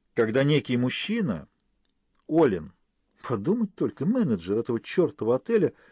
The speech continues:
пришёл к Сэму Фарреллу и попросил разрешения прослушать запись.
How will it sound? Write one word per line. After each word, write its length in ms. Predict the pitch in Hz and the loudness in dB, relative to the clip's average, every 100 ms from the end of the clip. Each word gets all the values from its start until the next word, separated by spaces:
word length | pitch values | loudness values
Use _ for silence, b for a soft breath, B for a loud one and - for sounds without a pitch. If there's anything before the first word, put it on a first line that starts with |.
| b b b b | b b b b
пришёл 400 | 143 180 185 147 | 2 4 6 4
к 80 | - | 4
Сэму 260 | - 151 131 | 2 2 2
Фарреллу 460 | - 202 202 143 | 0 2 4 2
и 140 | 131 120 | 0 -2
попросил 460 | 131 127 123 185 | 0 0 2 2
разрешения 560 | 151 131 123 156 160 151 | 2 0 0 2 2 2
прослушать 540 | - 120 - 139 135 | 2 2 2 -2 -4
запись. 500 | 107 85 - 85 - | -6 -6 -8 -20 -20